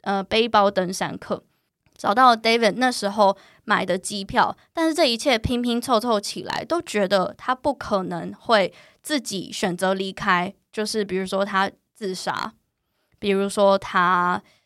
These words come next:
呃，决定要自己重启一个人生，决定跟家人失联。唯一觉得有可能的是，一定是在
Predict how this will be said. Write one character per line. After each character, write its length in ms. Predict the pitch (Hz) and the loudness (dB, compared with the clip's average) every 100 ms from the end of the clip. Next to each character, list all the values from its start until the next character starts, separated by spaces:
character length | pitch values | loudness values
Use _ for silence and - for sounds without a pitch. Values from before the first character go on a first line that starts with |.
| _ _ _ - | _ _ _ -6
呃， 340 | 180 170 175 | -2 -2 -4
决 220 | 180 196 | -2 -2
定 380 | 196 233 214 202 - | 0 0 -2 -2 4
要 380 | 214 185 175 - - | 6 6 2 -8 -10
自 160 | 269 | -8
己 100 | 214 | -8
重 200 | - 196 | -6 -6
启 160 | 202 180 | -6 -6
一 20 | |
个 140 | 190 190 | -4 -2
人 180 | 165 | -4
生， 260 | 190 170 185 - | -4 -4 -6 -6
决 100 | 190 | -6
定 140 | 190 202 | -4 -4
跟 160 | 190 | -2
家 160 | 185 175 | -2 -2
人 120 | 175 | -4
失 300 | - 185 185 | -6 -6 -6
联。 320 | 175 - - - _ _ _ - - | -8 -10 -12 -16 _ _ _ -16 0
唯 200 | 240 269 | 2 2
一 200 | 302 320 | 0 -2
觉 320 | - 214 202 | 2 6 6
得 200 | 208 196 | 6 4
有 220 | 185 190 | 4 0
可 280 | - 240 190 | 2 0 2
能 220 | 156 165 | -2 -6
的 160 | 170 190 | -6 -6
是， 560 | - 226 202 190 185 - _ | -6 -4 -2 -2 -4 -10 _
一 140 | 214 | -6
定 160 | 226 247 | -2 -2
是 80 | 240 | 2
在 260 | 226 202 | 2 2